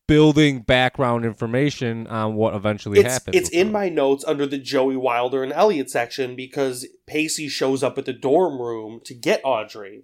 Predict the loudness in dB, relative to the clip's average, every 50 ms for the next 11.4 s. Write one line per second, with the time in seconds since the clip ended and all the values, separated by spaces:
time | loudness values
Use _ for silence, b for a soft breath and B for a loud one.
0 | _ _ -2 0 2 2 2 2 2 0 0 4 6 6 6 6 6 4 4 4
1 | 4 4 4 4 2 0 0 0 2 2 0 -2 -2 -2 0 0 0 0 0 -2
2 | -2 -4 -4 -2 -2 0 0 -2 -2 0 0 0 2 2 2 2 2 0 0 -2
3 | -4 -8 -10 -16 _ _ _ -4 -2 0 2 2 0 0 -2 -2 -2 -2 -2 -4
4 | -4 -6 -8 -12 -14 _ _ _ _ _ _ -4 -2 0 0 0 0 -2 -2 -2
5 | -2 -6 -6 -8 -10 -8 -10 -10 -12 -12 -10 -8 -6 -6 -4 -6 -6 -8 -8 -6
6 | -4 -4 -2 -2 -2 -4 -4 -4 -4 -4 -4 -6 -8 _ _ -4 -2 0 0 0
7 | 0 -2 -2 -4 -8 -8 -8 -6 -4 -4 -4 -6 -6 -8 -6 -4 -2 -2 -2 -2
8 | -2 -6 -10 -18 _ _ _ -4 -2 0 0 2 2 0 0 -2 -2 -4 -8 -12
9 | b b b b b b b b b b b b _ -8 -6 -6 -6 -4 -2 0
10 | 0 0 0 -2 -2 -2 0 0 0 -2 -2 -2 0 0 2 2 2 0 0 0
11 | -2 -2 0 0 0 0 0